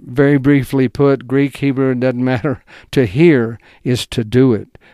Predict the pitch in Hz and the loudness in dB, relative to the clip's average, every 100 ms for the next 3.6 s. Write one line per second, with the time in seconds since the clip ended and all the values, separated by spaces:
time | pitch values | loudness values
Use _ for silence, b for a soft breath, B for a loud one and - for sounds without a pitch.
0 | b 131 120 156 151 117 - 110 135 127 | b -2 2 4 4 2 -4 -6 -2 -2
1 | 117 143 147 127 110 120 120 120 107 131 | -2 -2 0 0 -4 -8 -6 -8 -6 -2
2 | 131 123 - 139 135 120 113 B B B | -2 -2 -4 -2 0 -2 -4 B B B
3 | B 135 127 127 120 120 | B 0 2 2 2 -2